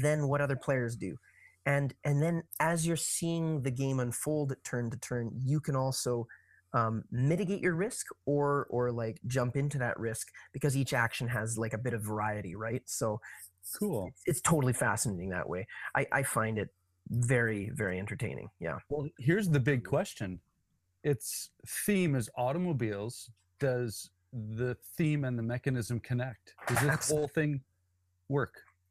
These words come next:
Speaker 1: Absolutely. I, I honestly, out of the Wallace games that I've played, I think this one has the tightest theme connection to the mechanics, for sure.
Speaker 2: Right on.
Speaker 1: Yeah.
Speaker 2: Right on. Well,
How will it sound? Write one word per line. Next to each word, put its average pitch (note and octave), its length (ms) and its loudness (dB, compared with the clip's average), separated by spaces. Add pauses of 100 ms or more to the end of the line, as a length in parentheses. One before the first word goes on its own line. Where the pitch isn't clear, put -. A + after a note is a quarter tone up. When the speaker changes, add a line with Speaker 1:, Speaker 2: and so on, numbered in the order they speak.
(120)
Speaker 1:
Absolutely. A2 540 4 (360)
I, D#3 180 4
I D3+ 160 4
honestly, C#3+ 760 2 (180)
out C#3 200 2
of C3 160 0
the B2 180 2
Wallace A2+ 460 -2
games A2 280 -4
that G#2+ 100 -4
I've G2+ 160 -6
played, G2+ 280 -8
I A2+ 80 -4
think B2+ 280 -4
this - 220 -4
one G2 200 -4 (120)
has G2+ 260 -4
the G#2 180 -6
tightest - 640 -4 (560)
theme G#2+ 240 -2
connection G2 540 -4
to - 100 -8
the A2 60 -2
mechanics, - 680 -6 (260)
for A#2+ 120 2
sure. - 200 -4
Speaker 2:
Right E3 100 -2
on. A3 260 -14 (460)
Speaker 1:
Yeah. - 80 0
Speaker 2:
Right - 100 2
on. A2+ 140 0
Well, - 160 0